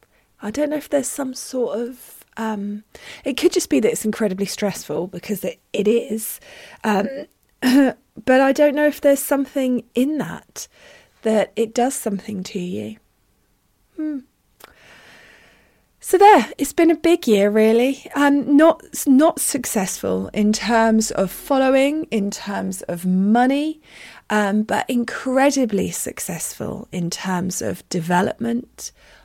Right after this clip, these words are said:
of clarity, of boundaries, and of the foundations for next year.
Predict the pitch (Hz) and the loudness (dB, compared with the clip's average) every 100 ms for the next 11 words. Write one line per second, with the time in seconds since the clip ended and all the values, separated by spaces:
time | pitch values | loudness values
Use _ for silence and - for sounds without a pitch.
0 | _ - 180 - - 220 208 214 214 - | _ -8 -8 -10 -4 0 2 2 -2 -4
1 | - 226 214 214 220 _ - - - 156 | -6 -4 -2 -6 -8 _ -20 -20 -12 -12
2 | - _ - 202 196 196 190 190 185 190 | -12 _ -2 0 2 0 -2 -2 -2 -4
3 | 208 - - - _ _ _ _ - 190 | -6 -12 -16 -20 _ _ _ _ -6 -4
4 | 185 196 202 - 185 - 190 - 196 185 | -2 -4 -8 -8 -8 -8 -8 -6 -4 -4
5 | 196 185 - 185 180 - - 175 - - | -4 -6 -6 -6 -6 -8 -10 -8 -8 -12
6 | - - 202 214 | -16 -12 -12 -12